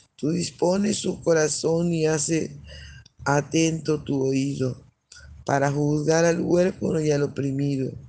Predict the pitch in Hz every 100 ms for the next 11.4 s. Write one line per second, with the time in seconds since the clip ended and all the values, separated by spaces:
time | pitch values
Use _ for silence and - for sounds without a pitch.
0 | - - - - 135 - 180 175 180 -
1 | 160 151 160 165 170 170 165 156 156 160
2 | 175 - - 156 143 - 147 147 156 190
3 | 180 - 98 - 143 135 143 127 135 139
4 | 139 127 113 123 123 127 - - - -
5 | - - - - - 208 208 233 220 233
6 | 220 208 175 151 160 175 170 - - 160
7 | 156 185 202 - - 180 180 175 170 156
8 | 160 165 185 202 220 214 - - 180 196
9 | 185 - - - - _ _ _ - -
10 | - - - - 165 160 151 156 151 175
11 | 175 175 180